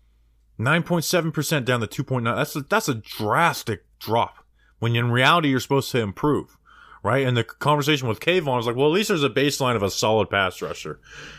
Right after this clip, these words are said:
and we'll see what he can grow into." Well, it's like that baseline is not being met with, with what we've seen these first two games, where it's like he just does,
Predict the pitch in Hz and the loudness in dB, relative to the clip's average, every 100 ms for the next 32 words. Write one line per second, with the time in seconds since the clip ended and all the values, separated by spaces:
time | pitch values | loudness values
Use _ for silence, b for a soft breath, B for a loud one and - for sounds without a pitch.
0 | B 101 107 - 120 104 104 104 95 95 | B -2 -2 0 0 0 -2 -2 0 2
1 | 92 92 - - - - B B B B | 2 0 -6 -12 -14 -20 B B B B
2 | B B _ 123 131 147 139 143 143 131 | B B _ 0 0 0 -2 -6 -2 -2
3 | 123 156 214 - 139 117 123 160 147 147 | 2 4 2 2 -2 0 0 0 2 0
4 | 113 120 175 - 95 113 107 - 90 117 | 0 0 -2 -4 -4 -4 -4 -12 -4 -4
5 | 110 120 117 120 - 135 120 113 - 110 | -2 -2 0 -2 -2 -2 -2 -4 -2 -4
6 | - 104 110 98 - - 95 135 165 127 | -2 -4 -2 -4 -6 -10 -6 -4 -2 -4
7 | - 131 120 | 0 0 0